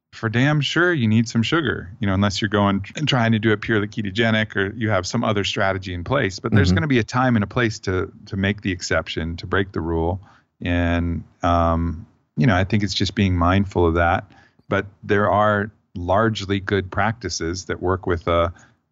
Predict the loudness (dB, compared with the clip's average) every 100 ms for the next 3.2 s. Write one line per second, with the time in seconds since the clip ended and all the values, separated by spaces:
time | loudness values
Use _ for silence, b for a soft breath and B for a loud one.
0 | -14 -4 -2 0 -2 0 -2 -2 -2 -2
1 | 2 4 4 2 0 0 0 0 0 0
2 | 0 2 2 0 -2 -8 -4 -2 -4 -8
3 | -10